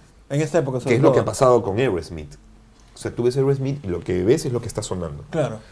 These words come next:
Speaker 2: ¿No? Y, o sea, no me haces decir, pues, que Perry no ejecuta magistralmente la guitarra,
Speaker 1: Sí, claro,
Speaker 2: ¿no?
Speaker 1: todos,
Speaker 2: Bueno,
Speaker 1: ¿no?
Speaker 2: imagínate, ¿no? En el caso de los Rolling, que es una banda blusera,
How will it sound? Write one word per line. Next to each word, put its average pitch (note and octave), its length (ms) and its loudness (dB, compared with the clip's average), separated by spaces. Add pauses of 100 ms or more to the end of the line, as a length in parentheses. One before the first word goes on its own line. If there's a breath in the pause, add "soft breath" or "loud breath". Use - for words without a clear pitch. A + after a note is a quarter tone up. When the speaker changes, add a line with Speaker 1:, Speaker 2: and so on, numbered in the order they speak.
(440 loud breath)
Speaker 2:
¿No? G#2 200 0
Y, C#2 320 -10
o - 40 -12
sea, D2 260 -6
no D2+ 120 -10
me E2+ 100 -8
haces E2+ 220 -6
decir, F2 60 -12
pues, E2 300 -4
que - 80 -10
Perry F2+ 260 -4
no F2 80 -6
ejecuta G2 680 -4 (460 loud breath)
magistralmente F2+ 840 -4
la D2 140 -6
guitarra, D2 460 -8 (220)
Speaker 1:
Sí, - 180 -8
claro, D3+ 180 0
Speaker 2:
¿no? - 60 -6
Speaker 1:
todos, D3 320 2
Speaker 2:
Bueno, G2 160 0
Speaker 1:
¿no? E3+ 60 -4
Speaker 2:
imagínate, F2 540 -6
¿no? F#2+ 80 -8 (400 loud breath)
En D3+ 140 2
el D#3+ 60 4
caso F#3+ 180 8
de F3+ 80 10
los E3 80 8
Rolling, C#3+ 380 6 (580)
que F#2+ 80 -12
es - 120 -8
una F#2+ 160 -2
banda G2+ 480 4
blusera, F#2 640 4